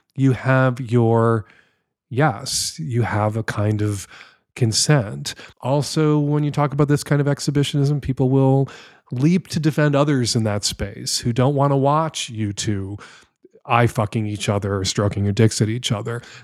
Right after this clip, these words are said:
The reality is that most men in a space like that are careful, you know, once they've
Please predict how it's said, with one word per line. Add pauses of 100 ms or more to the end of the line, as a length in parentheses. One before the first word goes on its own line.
The
reality
is
that
most
men
in
a
space
like
that (500)
are
careful, (500)
you
know,
once
they've